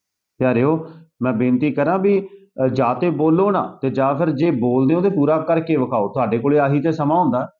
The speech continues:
ਫਿਰ ਲੋਕਾਂ ਨੂੰ ਮੈਸੇਜ ਦੇਣ ਦਾ, "ਭਾਈ ਦੇਖੋ, ਜੇ ਅਸੀਂ ਬੋਲਦੇ ਹਾਂ ਤੇ ਅਸੀਂ ਆਪ ਵੀ ਨਹੀਂ ਕਰਦੇ, ਤੇ ਦੂਸਰੇ ਪਾਸੇ ਅਸੀਂ ਕਹਿੰਦੇ ਹਾਂ ਵੀ ਭਾਈ ਤੁਸੀਂ ਨਾ ਕਰੋ, ਅਸੀਂ ਕਰ ਸਕਦੇ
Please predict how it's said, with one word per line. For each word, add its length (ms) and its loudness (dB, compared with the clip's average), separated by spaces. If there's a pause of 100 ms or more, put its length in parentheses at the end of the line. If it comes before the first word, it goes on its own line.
ਫਿਰ 100 -2
ਲੋਕਾਂ 360 0
ਨੂੰ 100 2
ਮੈਸੇਜ 320 0
ਦੇਣ 280 2
ਦਾ, 100 2
"ਭਾਈ 300 0
ਦੇਖੋ, 320 0
ਜੇ 120 2
ਅਸੀਂ 160 0
ਬੋਲਦੇ 420 0
ਹਾਂ 80 2
ਤੇ 120 0
ਅਸੀਂ 180 0
ਆਪ 200 0
ਵੀ 140 0
ਨਹੀਂ 120 0
ਕਰਦੇ, 340 0
ਤੇ 380 -6
ਦੂਸਰੇ 320 0
ਪਾਸੇ 300 -2
ਅਸੀਂ 140 0
ਕਹਿੰਦੇ 220 -2
ਹਾਂ 60 0
ਵੀ 100 0
ਭਾਈ 260 0
ਤੁਸੀਂ 380 -2
ਨਾ 140 0
ਕਰੋ, 380 0
ਅਸੀਂ 260 0
ਕਰ 120 0
ਸਕਦੇ 480 -10